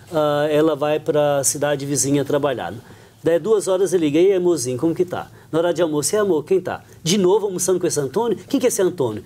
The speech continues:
Ele começa na desconfiança, começa a imaginar. Daqui a três meses ele criou um monstro e ela não fez nada, ela tá numa vida completamente normal, né? Então eu acho que ele <laughs> deve sofrer muito mais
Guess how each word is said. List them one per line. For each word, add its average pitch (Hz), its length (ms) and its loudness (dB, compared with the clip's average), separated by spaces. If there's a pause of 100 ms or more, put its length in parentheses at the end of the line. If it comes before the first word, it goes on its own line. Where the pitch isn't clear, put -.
(140)
Ele 190 140 2
começa 190 340 0
na 170 60 2
desconfiança, 156 640 -2
começa 143 340 0
a 156 40 4
imaginar. 151 560 -2 (280)
Daqui 220 240 2
a 208 240 0 (320)
três 220 400 2
meses 180 280 2
ele 185 100 -4
criou 214 280 2
um 302 140 -4
monstro 190 720 0 (360)
e 226 100 2
ela 240 200 -2
não 247 100 -2
fez 190 240 0
nada, 226 360 2
ela 214 100 -2
tá 226 140 -2
numa 220 200 0
vida 220 240 -2
completamente 208 600 -2
normal, 185 560 -2 (500)
né? 151 240 -2 (160)
Então 233 240 0
eu 185 160 4
acho 175 200 -4
que 180 140 -2
ele 226 300 0
<laughs> 196 40 -8
deve 170 260 -2
sofrer 160 480 2
muito 143 340 -2
mais 101 460 -8